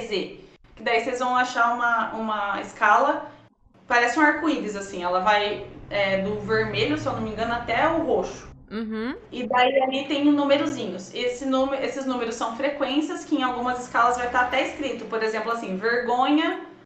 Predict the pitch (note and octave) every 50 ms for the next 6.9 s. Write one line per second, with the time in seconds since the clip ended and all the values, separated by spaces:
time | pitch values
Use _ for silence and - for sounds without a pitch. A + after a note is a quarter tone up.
0 | _ _ _ - - C4+ B3 B3 B3 B3+ B3+ A#3+ A#3+ A#3+ B3 - C4 A#3 A#3 A#3+
1 | C4 C#4 D4 D4 D4+ D4+ - - B3 A#3 G#3+ F#3+ E3+ - - - - - - -
2 | C#4 D4 D#4 D#4+ E4 - E4+ D#4+ D#4 D#4 D#4 C#4 C4+ C4+ C#4 D4 D4 C#4 C4+ C4+
3 | C4+ B3+ B3 A#3 A3 F#3+ F3+ F3+ - - - - G#3 A3 A3 A3 B3 C4+ - -
4 | A3 G3 G3 G3+ A3 A3 A3 A3+ A#3+ C4 C4+ B3 A3+ A3 G#3+ G#3+ G#3+ A3 A#3 B3
5 | A#3 A3 G3+ G3+ G3+ - B3 A#3 A3 G#3 G#3 G#3 G3 F#3 F#3+ - A#3 A3 A3 -
6 | - G3 F#3 - - A3 G#3+ A3+ A3+ - G#3 - - - - - -